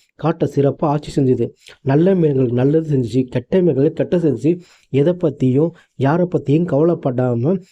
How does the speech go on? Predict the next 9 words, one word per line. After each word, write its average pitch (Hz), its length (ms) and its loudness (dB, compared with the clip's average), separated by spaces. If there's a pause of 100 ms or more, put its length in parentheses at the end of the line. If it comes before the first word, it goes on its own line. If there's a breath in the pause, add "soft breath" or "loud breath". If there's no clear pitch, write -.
(200 loud breath)
சிறப்பா 156 260 0
ஆட்சி 156 300 -2
பண்ணுச்சு. 131 480 0 (340 soft breath)
புலியை 180 320 2
பத்தியும் 156 380 -2
கவலைப்படல, 123 680 0 (240 soft breath)
நரியை 160 300 2
பத்தியும் 160 320 0
கவலைப்படல, 131 540 0